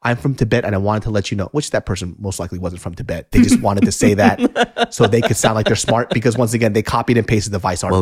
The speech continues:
Speaker 2: Welcome
Speaker 1: thing.
Speaker 2: to the internet, right?
Speaker 1: Yeah.
Speaker 2: <laughs> Yeah.
Speaker 1: "I am from Tibet as a black person."
Speaker 2: <laughs> Yeah.
Speaker 1: You know, there was a version of that.
Speaker 2: Yeah.
Speaker 1: Maybe you are from Tibet. I don't know. Most likely you're not. And I feel like you're lying. But you said it very kindly. So I pinned it and I said, "This is very important."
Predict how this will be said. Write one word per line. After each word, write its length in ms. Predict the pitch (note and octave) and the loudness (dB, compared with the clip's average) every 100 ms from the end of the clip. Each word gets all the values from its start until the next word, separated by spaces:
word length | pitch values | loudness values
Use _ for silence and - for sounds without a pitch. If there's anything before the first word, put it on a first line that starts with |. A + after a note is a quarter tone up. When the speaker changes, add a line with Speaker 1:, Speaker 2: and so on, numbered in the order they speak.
| F#2 | 2
Speaker 2:
Welcome 120 | G#2 | 2
Speaker 1:
thing. 80 | F#2 | 4
Speaker 2:
to 100 | A2 | 2
the 160 | A2 | 4
internet, 340 | A#2 A2 F2+ E2+ | 4 4 4 2
right? 180 | F#2+ G2 | 4 4
Speaker 1:
Yeah. 240 | G2 - | 6 4
Speaker 2:
<laughs> 20 | - | 4
Yeah. 180 | F#2 G2 | 2 2
Speaker 1:
"I 120 | C3 | 0
am 80 | B2+ | 0
from 180 | - A2+ | 2 0
Tibet 400 | A#2 G#2 F#2+ - - | 2 2 2 0 -2
as 160 | D3+ C#3+ | 0 2
a 60 | C3+ | 2
black 320 | D#3 D3+ - | 2 2 0
person." 500 | A#2 G2+ - A#2+ - | 2 2 2 4 6
Speaker 2:
<laughs> 60 | A#3 | 6
Yeah. 480 | A#3 - - F#3+ - A3+ - | 6 4 2 0 -2 -4 2
Speaker 1:
You 60 | C#3 | 4
know, 100 | A#2+ | 4
there 120 | A#2 D3 | 6 4
was 80 | C#3 | 6
a 40 | |
version 220 | C#3+ C3+ B2 | 4 4 2
of 80 | |
that. 260 | A2 F#2 F#2 | 2 2 0
Speaker 2:
Yeah. 240 | G#2+ G2+ G#2+ - - | 2 2 2 -2 0
Speaker 1:
Maybe 220 | B3+ D#4+ | 2 4
you 140 | F4 | 6
are 100 | D#4 C#4 | 6 6
from 120 | F#3 | 4
Tibet. 260 | D#3+ C#3 D#3+ | 4 2 2
I 40 | |
don't 80 | E3 | 2
know. 160 | C#3 G#2 | 2 2
Most 180 | D3 C#3+ | 0 2
likely 240 | C3 - G#2+ | 0 2 2
you're 80 | |
not. 260 | F#2+ F2+ - _ _ - | 2 0 -4 _ _ -8
And 80 | G2+ | -6
I 60 | |
feel 200 | F#2+ - | -6 -4
like 120 | F2+ E2+ | -6 -6
you're 100 | F2 | -10
lying. 240 | E2+ F#2 - - _ | -10 -14 -18 -20 _
But 300 | - E3+ - _ | 2 2 2 _
you 80 | D3 | 0
said 180 | C3+ E3+ | 2 0
it 80 | B2 | 2
very 220 | B2+ C#3 | 2 2
kindly. 480 | - C#3+ C#3+ A2+ - _ | 0 -4 -2 -2 -6 _
So 140 | - A2+ | -6 -2
I 80 | G2 | -2
pinned 260 | - D#3+ | 0 2
it 120 | G3 | 2
and 80 | F#3 | 2
I 60 | A2 | 0
said, 160 | G#2 G2+ | 0 -2
"This 100 | G2+ | -2
is 80 | |
very 300 | G#2 A2 A#2+ | 0 2 4
important." 540 | C3 C3 A#2+ G2+ F#2+ | 2 2 0 -2 -6